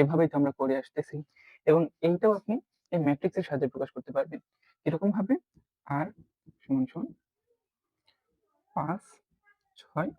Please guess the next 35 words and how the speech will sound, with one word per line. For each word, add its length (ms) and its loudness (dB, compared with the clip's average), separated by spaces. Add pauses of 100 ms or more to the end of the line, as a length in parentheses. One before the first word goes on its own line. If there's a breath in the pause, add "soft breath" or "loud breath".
এবং 120 2 (120)
মাইনাস 360 -4 (480)
সাত। 220 -10 (840)
যখন 300 4
আপনার 220 -2
কাছে 120 -4 (100)
পাঁচ 180 2 (220)
রয়েছে 280 2
একদম 180 -2 (120)
উপরে, 200 -4 (120)
তখন 160 -2 (100)
আপনি 180 -4 (560)
বুঝে 260 4
নেবেন 240 6
এটা 100 -2 (100)
এক্স 220 -8
অক্ষ 160 -14
বরাবর 280 2
যেতে 220 -12
হবে। 180 -12 (480)
এটা 160 0 (180)
আই 120 2
এর 120 2
কাজ 180 -2
করে 160 4
দিচ্ছে। 260 -6 (640 soft breath)
যখন 160 4 (100)
মাঝখানে 440 4
থাকবে, 240 0 (160)
তখন 240 0 (280)
বুঝতে 240 -2
হবে 220 0
যে 60 -2 (360)
ওই 180 6
অক্ষ 140 -18